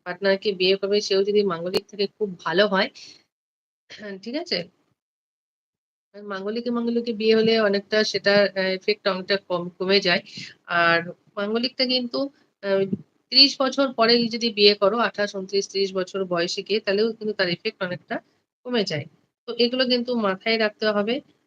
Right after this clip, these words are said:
যে লাইফ বলো অনেক কিছু সমস্যা এবং তাদের শুধু, আহ, ক্যারিয়ার, ম্যারিড লাইফ না, তাদের স্বাস্থ্যের দিকেও কিন্তু,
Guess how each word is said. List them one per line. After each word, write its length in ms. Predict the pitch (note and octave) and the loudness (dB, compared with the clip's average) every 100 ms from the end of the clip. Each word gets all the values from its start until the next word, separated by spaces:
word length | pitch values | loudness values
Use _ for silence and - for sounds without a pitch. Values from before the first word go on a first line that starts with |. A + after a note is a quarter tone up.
| _ | _
যে 180 | G3 G3 - | -8 -4 0
লাইফ 200 | F#3 F#3+ | 0 0
বলো 180 | G3 F#3+ | -2 -2
অনেক 220 | F#3+ A#3 A#3 | -2 -4 -8
কিছু 180 | A#3 G#3 | -12 -14
সমস্যা 400 | F3+ E3+ F3 F3+ | -12 -14 -10 -8
এবং 160 | F#3+ A3+ | -4 -4
তাদের 280 | A3 G#3 A3 | -4 -8 -10
শুধু, 240 | - A3+ B3+ - - - - | -12 -12 -12 -14 -18 -18 -2
আহ, 220 | G3+ G3 F#3+ | 2 4 4
ক্যারিয়ার, 420 | A3+ A#3 A#3+ A#3+ A#3 | 0 2 4 4 4
ম্যারিড 260 | G#3 G#3+ G#3+ | 2 2 0
লাইফ 140 | G3 | 0
না, 100 | G3+ A#3+ | 0 -4
তাদের 220 | G#3+ G#3+ | -4 -4
স্বাস্থ্যের 440 | - G#3+ G#3 A#3 | -2 -2 -2 -8
দিকেও 240 | A3 A#3 B3 | -8 -6 -6
কিন্তু, 200 | A3+ | -4